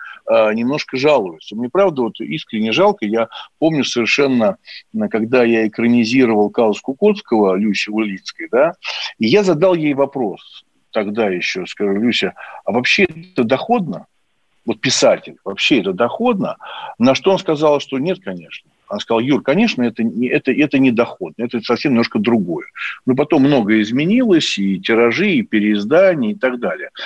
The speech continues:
Вот скажите, пожалуйста, м,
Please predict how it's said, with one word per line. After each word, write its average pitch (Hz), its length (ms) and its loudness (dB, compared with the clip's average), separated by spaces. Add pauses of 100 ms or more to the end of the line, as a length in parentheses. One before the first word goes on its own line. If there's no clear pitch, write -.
(260)
Вот 135 280 0 (100)
скажите, 170 400 0
пожалуйста, 110 640 -4 (180)
м, 208 300 -2